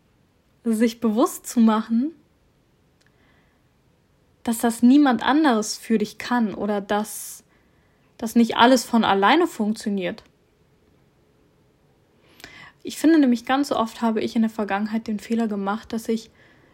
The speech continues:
viel zu sehr danach entschieden habe, okay, was würden die Personen, die jetzt gerade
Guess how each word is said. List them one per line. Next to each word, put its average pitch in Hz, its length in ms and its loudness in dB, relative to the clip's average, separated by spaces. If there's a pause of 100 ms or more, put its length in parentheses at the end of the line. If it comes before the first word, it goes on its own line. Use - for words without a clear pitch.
viel 285 440 0
zu 262 220 -4
sehr 226 300 -2
danach 208 420 -4
entschieden 226 580 -4
habe, 220 340 -6
okay, 233 460 -4
was 214 300 -8
würden 214 460 0
die 214 100 -4
Personen, 226 500 -2
die 214 100 -2
jetzt 208 380 -8
gerade 233 600 -2